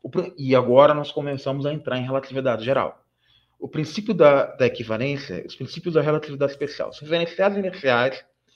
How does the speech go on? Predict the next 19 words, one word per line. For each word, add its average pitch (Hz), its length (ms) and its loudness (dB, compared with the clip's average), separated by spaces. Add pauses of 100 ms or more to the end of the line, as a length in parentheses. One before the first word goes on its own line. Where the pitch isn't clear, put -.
(260)
no 147 80 -10
sentido 143 460 -2
newtoniano, 135 760 0
são 175 400 0
equivalentes. 185 1300 2 (1300)
To-, 139 280 -2 (480)
e 147 100 2
a 160 80 8
velocidade 190 600 4
da 208 80 4
luz 127 280 -2
no 175 120 -4
vácuo 139 580 0
é 147 80 -4
uma 156 140 -2
constante 170 540 -6
universal 160 760 -2
para 185 300 2
referenciais 160 680 -6